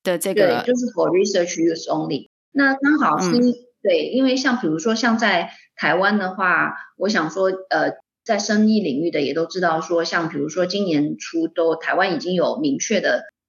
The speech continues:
Speaker 2: L D T的那个法规嘛。
Speaker 1: 嗯，对。
Speaker 2: 那法规出来的话，也就是说它允许实验室使用R U O label 的试剂，
Speaker 1: 啊，嗯。
Speaker 2: 只要你在你的实验室里面有，有 validate 过这个 test，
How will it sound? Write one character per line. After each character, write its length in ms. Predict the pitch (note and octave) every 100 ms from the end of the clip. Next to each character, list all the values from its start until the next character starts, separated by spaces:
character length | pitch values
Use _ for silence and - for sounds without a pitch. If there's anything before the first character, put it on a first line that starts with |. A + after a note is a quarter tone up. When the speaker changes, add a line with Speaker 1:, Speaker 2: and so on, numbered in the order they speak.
| _
Speaker 2:
L 160 | E3+ E3+
D 160 | F#3+
T 200 | F#3 G3+
的 120 | F3
那 100 | D3
个 100 | D#3
法 300 | D#3+ - - -
规 200 | D#3 -
嘛。 160 | - -
Speaker 1:
嗯， 380 | G#3 F#3 D3 -
对。 120 | B3
Speaker 2:
那 80 | B3 - B3+
法 140 | B3 C#3+
规 180 | F#3 G3+
出 200 | - G3
来 160 | B2+
的 80 | D3
话， 180 | F3 D#3
也 140 | B2
就 120 | F#3+
是 140 | G#3 G#3+
说 260 | G#3+ F#3+ -
它 180 | F3+ F#3
允 300 | D3 C#3+ G#3
许 180 | E3+
实 220 | C#3+ - D#3
验 180 | E3+
室 180 | E3 F3+
使 220 | E3 -
用 180 | - F3+
R 220 | D3 D#3+
U 200 | E3+ E3+
O 60 | E3+
label 400 | E3+ D#3 C3 A#2+
的 120 | - - - _ _ _ _ _
试 140 | - F#3
剂， 340 | F#3+ G#3 G#3+
Speaker 1:
啊， 180 | G#3+ - -
嗯。 220 | G3 F3+
Speaker 2:
只 120 | E3
要 240 | G3 C4+ A3
你 80 |
在 200 | D3 G#3
你 180 | F#3 C#3+
的 100 | B2+
实 200 | D3 -
验 160 | F3+ G#3+
室 160 | G#3+
里 100 | F#3+
面 180 | B2+ C#3
有， 300 | D3+ A#2 - _
有 320 | D#3+ C#3 C3
validate 540 | F3 G3+ G#3+ E3 D#3+ -
过 160 | D#3
这 100 | B2+
个 100 | D3
test， 520 | - - B2 - -